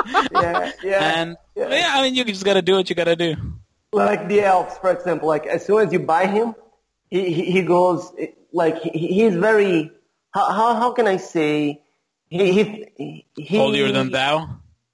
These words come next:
Speaker 1: Yeah, yeah. He thinks he's the best dude ever. It's like, and, like, why am I doing this? You know, like, uh, like, a elf killing bunnies, you know, like, I, I should be defeating giants or something.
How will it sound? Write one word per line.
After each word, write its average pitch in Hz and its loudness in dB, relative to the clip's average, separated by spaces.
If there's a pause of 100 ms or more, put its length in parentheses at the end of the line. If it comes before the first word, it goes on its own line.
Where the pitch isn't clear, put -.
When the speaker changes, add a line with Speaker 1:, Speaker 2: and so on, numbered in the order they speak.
(100)
Speaker 1:
Yeah, 202 4
yeah. 190 2
He 208 0
thinks 214 -4
he's 202 -10
the 175 -6
best 202 -2
dude 165 4
ever. 170 4
It's 156 -2
like, 156 0 (720)
and, 175 2
like, 170 2 (380)
why 208 0
am 220 4
I 208 4
doing 190 4
this? 131 -2
You 165 4
know, 170 6
like, 170 4
uh, 180 2
like, 190 2 (1000)
a 185 -2
elf 220 2
killing 202 0
bunnies, 208 0
you 202 -2
know, 202 2
like, 196 2
I, 240 4
I - 2
should 226 -2
be 214 -4
defeating 208 0
giants 233 2
or 185 2
something. 156 -4